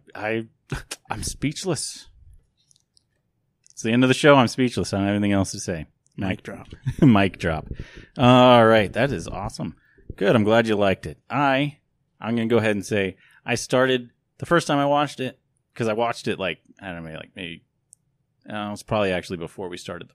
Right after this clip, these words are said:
Speaker 1: podcast.
Speaker 2: Mm-hmm.
Speaker 1: So it had been, like, five, six months ago. I was probably at a nine.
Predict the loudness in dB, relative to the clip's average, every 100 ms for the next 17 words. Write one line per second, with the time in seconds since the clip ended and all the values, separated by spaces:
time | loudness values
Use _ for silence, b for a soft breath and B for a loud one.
0 | -16 -16 -14 -20 -20 -20 _ _ -18 -18
1 | -18 _ _ _ _ _ _ _ -8 -6
2 | -4 -6 -8 -10 _ _ _ _ _ -10
3 | -8 -6 -10 -16 -16 -18 -18 -20 -20 _
4 | _ _ -8 -6 -2 0 0 -2 -4 -8
5 | -12 -12 -14